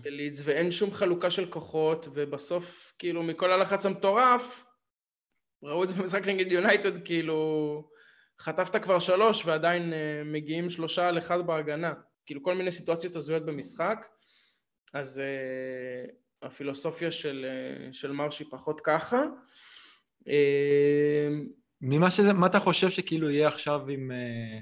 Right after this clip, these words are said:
Speaker 2: בוא ניקח את ההגנה, אנחנו לא יודעים, אין לו, אתה יודע, יש לו
Speaker 1: זהו,
Speaker 2: חיסור.
Speaker 1: אז,
Speaker 2: למרות
Speaker 1: אז
Speaker 2: שקלווין
Speaker 1: גם
Speaker 2: פיליפס ח-, ח-,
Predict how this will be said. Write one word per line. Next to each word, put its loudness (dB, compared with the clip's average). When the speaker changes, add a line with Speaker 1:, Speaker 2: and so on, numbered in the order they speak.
Speaker 2:
בוא 2
ניקח 2
את -6
ההגנה, 4
אנחנו -2
לא 8
יודעים, 4
אין 0
לו, 6
אתה -4
יודע, 2
יש -4
לו 0
Speaker 1:
זהו, 8
Speaker 2:
חיסור. 6
Speaker 1:
אז, 6
Speaker 2:
למרות 10
Speaker 1:
אז 8
Speaker 2:
שקלווין 10
Speaker 1:
גם 2
Speaker 2:
פיליפס -4
ח-, -2
ח-, -4